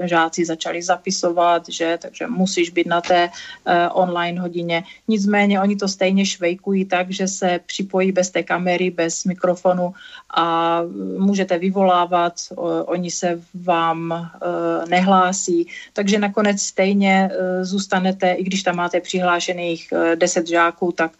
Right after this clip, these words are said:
s vámi spolupracují z těch deseti tři. Takže, mm, opravdu bych řekla, že,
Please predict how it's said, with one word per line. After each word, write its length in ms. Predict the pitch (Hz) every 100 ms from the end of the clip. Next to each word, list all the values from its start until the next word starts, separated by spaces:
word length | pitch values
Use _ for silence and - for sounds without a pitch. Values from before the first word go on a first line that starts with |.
| - - -
s 160 | - 175
vámi 280 | 185 165 170
spolupracují 720 | - 180 165 170 165 175 170
z 80 | -
těch 160 | 170
deseti 380 | 175 160 165 170
tři. 400 | 160 - - 139 - - - - - -
Takže, 640 | 190 190 196 202 196 196 - -
mm, 880 | 196 196 196 196 196 196 196 196 202 - _ _ _ _ _ _ _ _ _ _ _ _ _ _ _ _ _ _ _ -
opravdu 760 | 214 202 226 220 214 226 226
bych 200 | 208 208
řekla, 420 | - 196 208 202 208
že, 500 | 202 190 170 156